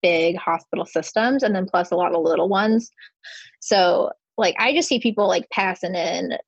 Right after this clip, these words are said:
like, in and out all the time throughout the hospital. But I don't think they're necessarily haunting. They're just, <laughs>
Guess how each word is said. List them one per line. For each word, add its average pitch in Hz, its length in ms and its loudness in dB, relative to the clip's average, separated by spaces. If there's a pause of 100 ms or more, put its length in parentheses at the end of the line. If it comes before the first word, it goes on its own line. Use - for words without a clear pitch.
(140)
like, 170 300 0 (220)
in 208 120 0
and 180 80 -2
out 175 180 -2
all 170 180 -2
the - 80 -6
time 214 520 -6
throughout - 220 -2
the 208 60 -10
hospital. 220 600 -4 (560)
But 185 360 2 (160)
I 214 100 -4
don't 254 160 -2
think 247 200 0
they're 185 360 0 (420)
necessarily 196 360 0
haunting. - 880 -6
They're 180 180 2
just, 190 520 -6 (760)
<laughs> - 280 -2